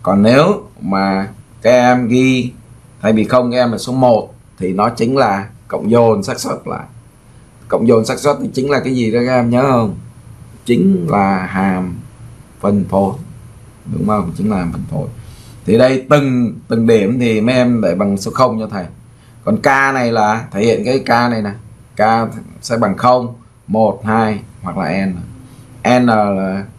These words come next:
tập người ta cho. P là cái xác suất để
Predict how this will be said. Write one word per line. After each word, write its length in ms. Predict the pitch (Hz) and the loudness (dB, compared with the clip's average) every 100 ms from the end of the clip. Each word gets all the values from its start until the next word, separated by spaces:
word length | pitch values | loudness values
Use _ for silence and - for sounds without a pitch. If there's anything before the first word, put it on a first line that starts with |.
| - | -4
tập 160 | 92 - | -2 -2
người 100 | 95 | -6
ta 100 | 95 101 | -6 -2
cho. 300 | 110 107 85 - - _ - - - | 2 2 0 -10 -20 _ -20 -20 -4
P 40 | 135 131 127 110 - _ _ | 2 2 2 -4 -14 _ _
là 160 | 87 87 | -10 -10
cái 160 | 98 | -10
xác 200 | 98 - | -8 -6
suất 160 | - - - - | -2 -4 -6 -12
để 100 | - | -10